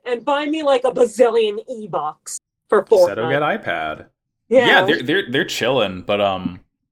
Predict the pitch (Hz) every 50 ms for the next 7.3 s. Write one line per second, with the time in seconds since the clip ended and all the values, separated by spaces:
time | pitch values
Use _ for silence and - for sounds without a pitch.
0 | _ _ - _ 117 107 101 - 110 107 - - 107 113 113 110 107 110 117 123
1 | 123 113 104 101 95 92 92 - - - _ _ _ - 113 - - - 120 104
2 | 95 104 98 92 87 95 92 92 92 90 87 87 87 82 85 87 85 85 - -
3 | - 82 85 87 82 80 82 - - 95 92 90 90 87 90 92 95 92 85 90
4 | 85 85 82 85 85 85 85 85 85 82 82 - 98 98 98 95 95 90 87 85
5 | 82 - 95 85 - - - 90 87 87 - 92 85 - - 90 90 - - -
6 | 95 82 - 90 - - 90 85 82 92 92 90 92 87 - 90 85 85 82 -
7 | - 85 82 80 -